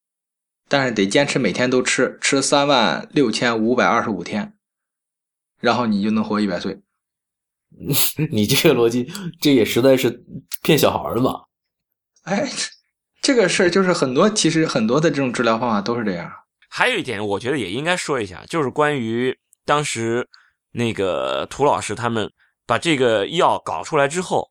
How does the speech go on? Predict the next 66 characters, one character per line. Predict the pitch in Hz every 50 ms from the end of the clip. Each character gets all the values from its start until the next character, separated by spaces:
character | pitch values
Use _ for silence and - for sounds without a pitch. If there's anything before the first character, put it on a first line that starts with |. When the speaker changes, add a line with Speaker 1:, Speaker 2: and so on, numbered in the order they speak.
| _ _ _
Speaker 1:
嗯。 | - 127 127 127 139 -
Speaker 3:
其 | - - - 220
实 | 240
这 | 226 262 240
个 | 180 170
药 | 170 202 165 131
你 | 123 151
搞 | 156 - 90 101
出 | 110
来， | 113 110
不 | - - 285 233 147
管 | 120 107 110 120
你 | 113 104
是 | 92 - 127 117
通 | - - 175 170
过 | 156 127 101
什 | - - 110
么 | 120 117
方 | - 131 135 139
式， | 123 107
到 | 98 123 170 143
底 | 117 104 98 98
是 | - - 110 110 107 98 - - - -
你 | - 110 113
是 | 110 139 147
拿 | 127 110 101 127
了 | 147 135
这 | 131
么 | 139
一 | 151 143
把 | - - -
青 | - - - 151
蒿， | 139 151 147 147 143
还 | - - 120 127
是 | 123
你 | 110 -
搞 | - 104 80
出 | - 113
青 | 107 - 139 131
蒿 | 143 135 143
素 | 143 - - 113 87
来， | 64 67 - - _ - - - - -
你 | 110 113 113
要 | 139 202 185
想 | 147 - 120 104 104
证 | - 196 156 120
明 | 113 117 131
这 | 156 139
个 | 117 104
东 | 123 123
西 | 110 101
真 | - 196 202
的 | 175 131
有 | 101 73 64
效， | - - 107 76
你 | 82 98 92
确 | - - -
实 | 147 151
还 | - - 98 151
是 | 175 120
得 | 110 127
有 | 110 90
临 | 92 95 120
床 | - 95 104 120
试 | - - 127
验。 | 131 107